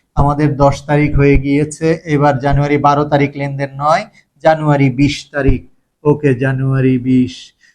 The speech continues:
প্রিয় শিক্ষার্থীরা, খুবই গুরুত্বপূর্ণ এই লেনদেনটি। সুমনা ট্রেডার্সের নিকট হতে তিরিশ হাজার টাকা পাওয়া গেল। সুমনা ট্রেডার্স আমাদের একজন দেনাদার, আমাদেরকে নগদ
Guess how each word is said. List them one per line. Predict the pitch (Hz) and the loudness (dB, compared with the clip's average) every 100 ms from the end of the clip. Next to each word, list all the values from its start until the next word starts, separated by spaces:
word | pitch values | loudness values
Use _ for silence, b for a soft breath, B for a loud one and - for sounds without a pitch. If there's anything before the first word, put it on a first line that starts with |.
| b | b
প্রিয় | 165 180 | 2 2
শিক্ষার্থীরা, | 180 180 175 170 165 | 0 0 0 2 2
খুবই | 165 160 156 | 2 0 2
গুরুত্বপূর্ণ | 151 156 151 156 156 147 147 147 151 | 2 2 0 -2 0 -2 -2 -4 -2
এই | 156 143 | -2 0
লেনদেনটি। | 143 139 143 135 139 139 208 _ _ _ | -2 -2 -6 -6 -10 -10 -10 _ _ _
সুমনা | - 175 175 175 175 | -6 0 2 2 0
ট্রেডার্সের | 170 156 156 156 160 151 | 0 0 0 0 -4 -4
নিকট | 147 160 143 | -2 -2 -2
হতে | 147 143 151 | -4 0 -2
তিরিশ | 151 143 143 143 | -2 -4 -4 -4
হাজার | 135 139 139 | -4 -2 -4
টাকা | 143 143 139 | -6 -4 -4
পাওয়া | 135 139 139 139 | 2 4 4 2
গেল। | 139 135 127 b b b | 0 -2 -4 b b b
সুমনা | - 160 156 156 151 | -14 -4 -2 0 0
ট্রেডার্স | 151 143 143 139 | 0 0 0 -2
আমাদের | 135 135 135 | -8 -4 -2
একজন | 135 131 139 | 0 -2 -4
দেনাদার, | 139 139 135 147 151 | -2 -2 0 0 0
আমাদেরকে | 135 139 139 147 139 | -6 -12 -14 -10 -10
নগদ | 135 139 | -6 -4